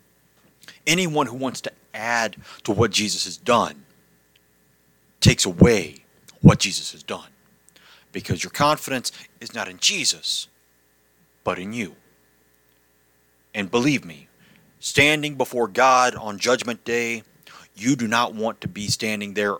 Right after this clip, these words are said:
on your own. You don't want to be there on your own recognizance,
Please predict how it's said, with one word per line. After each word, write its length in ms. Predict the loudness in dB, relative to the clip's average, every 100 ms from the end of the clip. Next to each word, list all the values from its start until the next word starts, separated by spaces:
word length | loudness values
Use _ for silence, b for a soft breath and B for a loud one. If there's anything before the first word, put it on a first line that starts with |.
| -8
on 300 | -4 -4 -2
your 180 | -8 -8
own. 380 | -6 -6 -8 -16 _ _ _ _ _ _ _ _ B B _
You 140 | 2
don't 240 | 4 4 2
want 300 | 2 2 2
to 80 | 0
be 180 | 0 2
there 340 | 6 6 6
on 100 | 2
your 180 | 4 4
own 200 | 4 2
recognizance, 880 | -2 2 2 2 0 0 0 -2